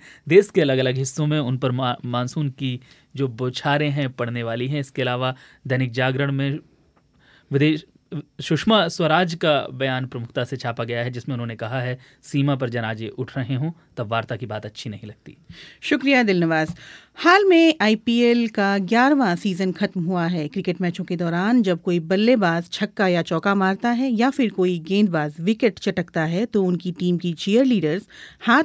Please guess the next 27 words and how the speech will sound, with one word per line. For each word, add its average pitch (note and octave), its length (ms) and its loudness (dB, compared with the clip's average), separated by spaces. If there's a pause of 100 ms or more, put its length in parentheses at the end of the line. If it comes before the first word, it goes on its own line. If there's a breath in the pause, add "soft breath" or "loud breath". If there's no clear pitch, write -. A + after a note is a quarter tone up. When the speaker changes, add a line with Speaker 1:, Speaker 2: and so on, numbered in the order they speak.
Speaker 2:
में A3 200 2
पॉम C4+ 320 2
पॉम G#3 300 2
लिए F3+ 240 2
नाचती G#3 420 0
हुई F3 140 0
नजर F#3+ 220 0
आती E3+ 280 0
हैं। F3 140 0 (500 loud breath)
भारत A#3 400 4
में A#3 180 6
cheerleaders F3+ 520 2
का F3+ 160 0
चलन G3 480 2
आईपीएल F#3+ 400 2
के F#3+ 320 0
आगमन A3+ 380 4
के G3 160 2
बाद E3+ 260 0
ही F#3+ 160 0
बढ़ा D#3+ 240 -2
है। D#3+ 360 -4 (420 loud breath)
दर्शकों G3+ 440 4
को G3 100 2
लगता F#3+ 260 2
होगा F#3+ 320 2
कि C4+ 140 0